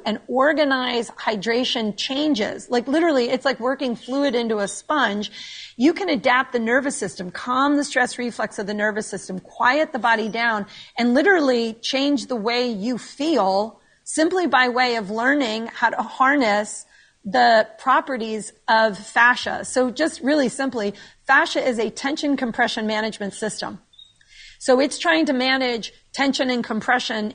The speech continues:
and I mean that on every level, how your cells, uh, work towards each other, the space between cells, to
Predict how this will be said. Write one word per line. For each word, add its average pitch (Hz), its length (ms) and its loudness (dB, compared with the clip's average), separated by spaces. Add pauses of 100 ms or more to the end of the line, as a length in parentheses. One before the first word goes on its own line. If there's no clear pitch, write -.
(100)
and 233 120 2
I 269 80 4
mean 285 160 2
that 247 160 4
on 220 160 2
every 240 200 -2
level, 196 360 -2
how 226 120 -2
your 202 180 -4
cells, 254 460 2 (120)
uh, 220 400 4
work 247 340 -2
towards 254 320 -2
each 240 220 -8
other, 240 400 2
the 196 100 -6
space 233 400 -4
between 240 480 -4
cells, 233 560 4 (340)
to 233 420 -2